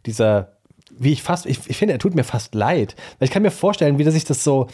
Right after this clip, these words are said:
hochgeschaukelt hat. Der wahrscheinlich bei Facebook hat er sich so eine, ähm, hat er ein Foto von der Medaille gemacht,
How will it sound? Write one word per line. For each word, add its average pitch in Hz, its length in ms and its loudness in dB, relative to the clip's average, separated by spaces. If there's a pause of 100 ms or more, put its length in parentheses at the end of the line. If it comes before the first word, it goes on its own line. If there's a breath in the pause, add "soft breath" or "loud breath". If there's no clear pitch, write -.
(240 loud breath)
hochgeschaukelt 160 500 0
hat. 135 100 -2
Der 135 60 2
wahrscheinlich 139 260 0
bei 131 100 2
Facebook 165 460 -2
hat - 100 -2
er 117 80 2
sich 117 180 -2
so 120 100 0
eine, 110 220 2 (400 loud breath)
ähm, 110 280 2
hat 120 100 0
er 123 60 4
ein 107 60 -6
Foto 143 180 0
von 127 140 -2
der 113 80 4
Medaille 110 360 2
gemacht, 98 260 -2